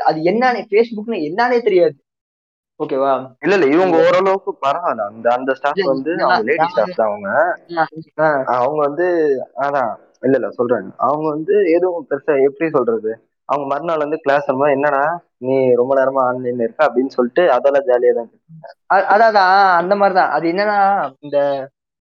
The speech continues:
Speaker 1: அஹ், நான், நான் படிச்ச போதெல்லாம் வந்து இது பட்டன் போனு. ப-, இப்ப நீ, நீ, உங்க ஏரால
Speaker 2: ம்.
Speaker 1: கூட Android போன் வந்துருக்கும்னு நினைக்கிறேன்.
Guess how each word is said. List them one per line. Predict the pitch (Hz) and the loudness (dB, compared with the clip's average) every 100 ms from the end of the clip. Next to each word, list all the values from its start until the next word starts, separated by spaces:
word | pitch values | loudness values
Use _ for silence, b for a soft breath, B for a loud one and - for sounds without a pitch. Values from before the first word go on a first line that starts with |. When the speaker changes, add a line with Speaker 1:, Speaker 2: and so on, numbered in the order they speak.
| _ _ - | _ _ -10
Speaker 1:
அஹ், | 143 143 135 131 131 | -6 -4 -4 -8 -4
நான், | 160 160 | -2 -2
நான் | 170 190 | -2 0
படிச்ச | 196 196 | 0 -2
போதெல்லாம் | 196 196 208 | -2 -2 -2
வந்து | 185 196 226 208 160 139 - | -2 0 0 0 -4 -6 -12
இது | 147 185 | -6 -4
பட்டன் | 156 160 240 233 | 0 0 2 0
போனு. | 185 143 - _ _ _ _ | -2 -4 -6 _ _ _ _
ப-, | 151 147 139 139 | 2 2 2 -2
இப்ப | 170 170 170 | -8 -8 -6
நீ, | 175 196 | -4 -4
நீ, | 180 170 151 | -4 -8 -8
உங்க | 156 175 196 | -6 0 2
ஏரால | 196 196 | 4 2
Speaker 2:
ம். | |
Speaker 1:
கூட | 196 220 170 | 2 2 2
Android | 165 208 214 190 | 0 0 2 2
போன் | 180 160 | -2 -4
வந்துருக்கும்னு | 156 151 151 | -8 -8 -8
நினைக்கிறேன். | 143 131 170 190 214 | -10 -8 -4 -2 -2